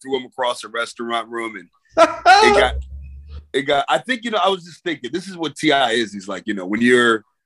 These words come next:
Speaker 1: when you're a kid, it's like you, you, you punch the bully in the face, and the bully will stop bullying you.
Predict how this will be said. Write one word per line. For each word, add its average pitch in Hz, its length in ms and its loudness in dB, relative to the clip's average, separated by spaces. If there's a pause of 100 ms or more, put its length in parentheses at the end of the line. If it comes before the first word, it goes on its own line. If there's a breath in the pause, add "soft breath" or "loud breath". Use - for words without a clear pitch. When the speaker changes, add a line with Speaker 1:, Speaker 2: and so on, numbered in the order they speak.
(340)
Speaker 1:
when 110 120 -2
you're 113 120 0
a 98 40 -2
kid, 139 440 2
it's - 180 -18
like 92 320 -14 (640)
you, 110 160 -6
you, 104 260 -6
you 117 180 -2
punch - 640 0 (340)
the 110 80 -2
bully 127 340 2
in 120 60 0
the 113 80 -4
face, 110 420 -2
and 90 100 -12
the - 40 -20
bully 110 200 -4
will 98 80 -4
stop 98 340 -4
bullying 90 340 -10
you. 80 180 -6